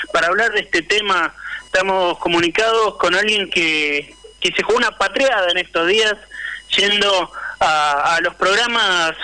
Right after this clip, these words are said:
más radicalizados de derecha a defender, eh, la revolución cubana y la, y la soberanía y la autodeterminación del pueblo cubano. Me refiero a Mariano del Popolo, él es, como dijiste,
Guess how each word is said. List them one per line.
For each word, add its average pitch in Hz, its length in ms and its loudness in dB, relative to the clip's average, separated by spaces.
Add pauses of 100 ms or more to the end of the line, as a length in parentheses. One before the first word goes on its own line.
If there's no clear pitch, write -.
(460)
más 190 360 2 (220)
radicalizados 175 800 2
de 180 60 2
derecha 202 460 0 (460)
a 165 180 2
defender, 180 680 0 (380)
eh, 156 100 2
la 156 140 0
revolución 160 420 0
cubana 208 560 2
y 170 80 0
la, 156 400 0
y 156 180 2
la 160 280 0
soberanía 196 420 2
y - 20 0
la 185 80 2
autodeterminación 160 920 0
del 160 140 0
pueblo 156 560 2
cubano. 156 580 0 (320)
Me - 80 0
refiero 165 680 2 (140)
a 156 120 -2
Mariano 170 340 0
del 170 160 2
Popolo, 185 540 2
él 165 180 2
es, 170 160 0
como 147 240 0
dijiste, 156 680 -2